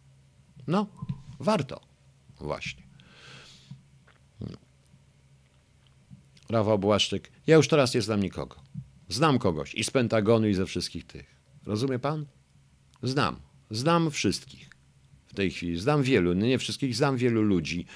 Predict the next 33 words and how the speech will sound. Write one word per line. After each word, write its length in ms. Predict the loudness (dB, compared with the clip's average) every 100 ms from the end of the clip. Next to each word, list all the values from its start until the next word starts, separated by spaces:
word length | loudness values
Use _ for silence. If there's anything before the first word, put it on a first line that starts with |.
| -18 -16 -4
z 80 | 2
różnych 400 | 4 2 0 -4
służb, 380 | -4 -4 -4 -4
ale 200 | 0 0
ja 80 |
nie 100 | 2
jestem 240 | 0 -2 -6
już 160 | -10
oficerem 420 | -12 -14 -16 -16 -18
służb. 260 | -20 -20 -20 _ _ _
Ja 100 | 0
jestem 280 | 0 2 0
emerytem 640 | 2 2 2 0 -6 -8 -10 _ _ _ _ _ _
w 100 | -2
Polsce, 520 | 2 4 2 -6 -6 -6
a 100 | -6
tu 140 | -2 0
jestem 260 | 0 0
robotnikiem, 540 | 0 2 0 -4 -10 -14 -16 -20 -20 -18
e, 460 | -10 -6 -6 -6 -8
tym. 220 | -12 -20 -20 _
A 120 | -6
Kita 300 | -6 -2 -2
tu 120 | -2 -6
gdzieś 240 | -8 -6
łazi, 300 | -2 -2 -2
nie 120 | -4
wiem, 120 | -4
gdzie 140 | -8 -12
Kita 220 | -14 -14
poszła. 300 | -14 -14 -14
Kizia, 380 | -10 -4 -2 0
chodź. 320 | 0 0 -2